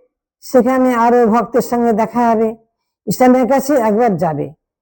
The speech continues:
মনিলালের প্রতি কেশব সেনের মা এসেছিল, তাদের বাড়ির ছোকরারা হরিনাম করলে সে তাদের প্রদক্ষিণ করে হাত তালি দিতে লাগলো।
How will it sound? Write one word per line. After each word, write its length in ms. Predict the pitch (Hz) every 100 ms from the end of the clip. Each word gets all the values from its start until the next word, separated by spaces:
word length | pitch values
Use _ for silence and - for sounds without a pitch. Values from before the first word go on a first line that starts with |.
| _ _
মনিলালের 440 | 220 269 269 240 214
প্রতি 340 | 170 147 151 156 - _ _ _
কেশব 280 | 190 247 220
সেনের 340 | 277 294 277
মা 220 | 226 208
এসেছিল, 360 | 196 240 - 330 359 175 - _ _ _
তাদের 220 | 220 220
বাড়ির 360 | 208 220 277 269
ছোকরারা 540 | - 208 233 262 277 196 202 - _ _ _ -
হরিনাম 380 | 277 269 247 185
করলে 440 | 170 151 151 156 - _ _
সে 160 | 285
তাদের 580 | 240 254 247 262 262 -
প্রদক্ষিণ 520 | 233 226 240 - 254
করে 200 | 247 285 269
হাত 200 | 226 202 -
তালি 180 | 214 240
দিতে 180 | 214 262
লাগলো। 280 | 262 254